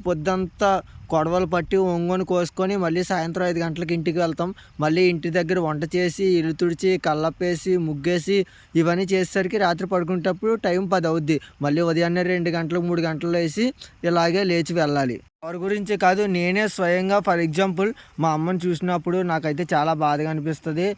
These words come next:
ఉదయం నుంచి సాయంత్రం వరకు మళ్ళీ కష్టపడి, మళ్ళీ ఉదయాన్నే రెండు గంటలు, మూడు గంటలు లేచి, ఈ పనులన్నీ చక్కబెట్టుకొని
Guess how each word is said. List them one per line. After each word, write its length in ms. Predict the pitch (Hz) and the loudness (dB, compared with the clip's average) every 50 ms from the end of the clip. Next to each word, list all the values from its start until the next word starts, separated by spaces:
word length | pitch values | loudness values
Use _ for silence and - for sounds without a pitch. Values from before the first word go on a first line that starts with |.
| - - - - _ 147 151 | -8 -18 -20 -12 _ -2 -2
ఉదయం 220 | 147 156 165 165 165 | 0 0 0 0 0
నుంచి 180 | 160 156 147 180 165 | -2 -4 -4 -4 -2
సాయంత్రం 320 | 185 151 156 156 147 160 156 | -2 -2 -2 -2 -2 -2 -2
వరకు 180 | 151 147 160 170 160 151 | -2 -2 -2 -2 -2 0
మళ్ళీ 160 | 147 143 165 - | 0 -2 0 -2
కష్టపడి, 500 | 156 147 - - 151 151 160 160 165 185 208 220 214 196 165 156 | -2 -2 -4 -6 -6 -4 -2 0 2 2 0 0 -2 -4 -4 -4
మళ్ళీ 180 | 147 143 151 165 156 151 | -2 -2 0 0 -2 -2
ఉదయాన్నే 320 | 147 160 151 151 160 165 160 160 | -2 -2 -2 -2 -2 -2 -2 -2
రెండు 160 | 147 143 147 147 | -2 -2 -2 -4
గంటలు, 200 | 143 135 151 156 156 156 | -4 -4 -4 -4 -4 -2
మూడు 120 | 156 147 143 | -2 -2 -2
గంటలు 280 | 135 139 - - 160 156 151 | -4 -4 -6 -4 -2 -2 0
లేచి, 320 | 151 147 151 139 - 196 226 233 - - - - - 147 | 0 0 -2 -2 -2 -2 -4 -4 -6 -14 -20 -8 -2 0
ఈ 40 | 151 151 151 156 156 156 147 - | 0 0 0 0 -2 -2 -2 -2
పనులన్నీ 480 | 160 156 156 156 151 147 151 156 170 160 - | -2 -2 0 -2 -2 -2 -2 -2 -2 -2 -2
చక్కబెట్టుకొని 640 | 156 135 - 147 151 151 147 - - 160 165 196 | -2 -2 -2 -2 -2 -2 -4 -4 -4 -4 -2 -2